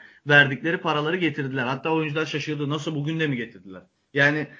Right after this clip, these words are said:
biz çarşamba günü maç oynadık. Cumartesi günü parayı getirmişler. Bunlar alışık değiller. Çünkü amatörde sürekli işler gecikir. Bizim de en büyük avantajlarımızdan bir tanesi bu oldu. İşler bu yüzden yolunda gitti. Biz de başarıya ulaştık. Yani video analiz kısmı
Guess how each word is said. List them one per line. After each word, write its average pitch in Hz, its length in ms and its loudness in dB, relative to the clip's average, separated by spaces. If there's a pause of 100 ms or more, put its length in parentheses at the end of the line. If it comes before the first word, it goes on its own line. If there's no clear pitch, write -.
(200)
biz 156 140 -6
çarşamba 175 400 2
günü 160 140 -4
maç 175 200 -4
oynadık. 156 340 -4
Cumartesi 175 480 -2
günü 202 140 -6
parayı 190 280 2
getirmişler. 123 540 -6
Bunlar 147 200 -6
alışık 151 380 -4
değiller. 160 280 -2
Çünkü 143 180 -8
amatörde 151 400 -6
sürekli 160 360 -6
işler 147 260 -2
gecikir. 135 640 -4 (320)
Bizim 160 240 -4
de 180 100 2
en 190 120 0
büyük 180 180 -2
avantajlarımızdan 156 880 -2
bir 139 60 -10
tanesi 110 340 -10
bu 110 160 -8
oldu. 156 160 -8 (400)
İşler 196 480 0
bu 240 120 2
yüzden 233 300 0
yolunda 202 480 2
gitti. 147 360 -6
Biz 226 140 -4
de 226 120 2
başarıya 185 440 0
ulaştık. 131 440 -6 (100)
Yani 185 360 4 (400)
video 196 380 2
analiz 220 420 0
kısmı 208 540 -6